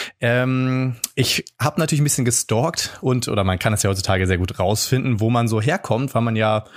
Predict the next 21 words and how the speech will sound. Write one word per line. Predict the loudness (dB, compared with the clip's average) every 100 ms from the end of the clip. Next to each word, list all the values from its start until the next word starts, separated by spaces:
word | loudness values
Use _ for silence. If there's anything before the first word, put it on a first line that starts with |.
| -12 -12 -2
meistens | 0 2 0 -2
irgendwo | 0 0 0 0 2 2 -2 -6
<laughs> | -12
seine | 0 0 0 -2
Daten | -2 0 0 0
hinterlegen | -4 -2 0 0 0 0
muss | 0 0
im | 0
Internet. | -2 0 0 0 -2 -4 -2 0 -2 -2
Und, | 0 2 2 0
äh, |
da | 2
dachte | 2 0 -4
ich | 0
mir, | 0 0 0
gibt's | -2 0
ja | 0
ein | 0 0
wunderschönes | 0 0 0 0 2
Lied, | 0 0
denn, | 0 2 0 -2